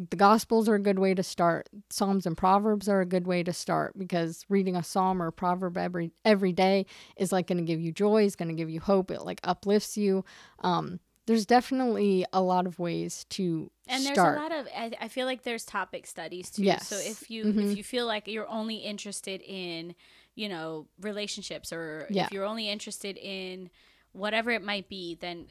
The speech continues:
Speaker 2: look up the topic and then read every scripture has to do
Speaker 1: Yeah.
Speaker 2: with it, and you
Speaker 1: Mm-hmm.
Speaker 2: will know. Like,
Speaker 1: Yeah.
Speaker 2: if you wanna know
Speaker 1: Mm-hmm.
Speaker 2: about the deity of God, or if you wanna
Speaker 1: Yeah.
Speaker 2: know about God as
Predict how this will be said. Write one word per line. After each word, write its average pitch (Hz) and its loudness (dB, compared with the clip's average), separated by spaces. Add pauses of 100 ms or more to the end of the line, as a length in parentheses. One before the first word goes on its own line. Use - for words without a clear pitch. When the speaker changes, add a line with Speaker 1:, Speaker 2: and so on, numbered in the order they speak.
Speaker 2:
look 196 -10
up 285 -4
the 214 -8
topic 247 -6
and 185 -10
then 180 -10
read 202 -10
every 226 -4
scripture 233 -10
has 180 -8
to 185 -16
do 208 0
Speaker 1:
Yeah. 180 0
Speaker 2:
with 185 -12
it, - -16
and 208 2
you 226 2
Speaker 1:
Mm-hmm. 254 -4
Speaker 2:
will 208 -6
know. 220 -4 (200)
Like, 202 -2
Speaker 1:
Yeah. 180 2
Speaker 2:
if - -10
you 214 -8
wanna 233 -4
know 220 -4
Speaker 1:
Mm-hmm. 214 -2
Speaker 2:
about 214 -2
the 226 -10
deity 233 -6
of 202 -10
God, - -10
or 190 -6
if 190 -10
you 202 -10
wanna 208 0
Speaker 1:
Yeah. 185 2
Speaker 2:
know 214 -2
about 185 -6
God 202 0
as 180 -8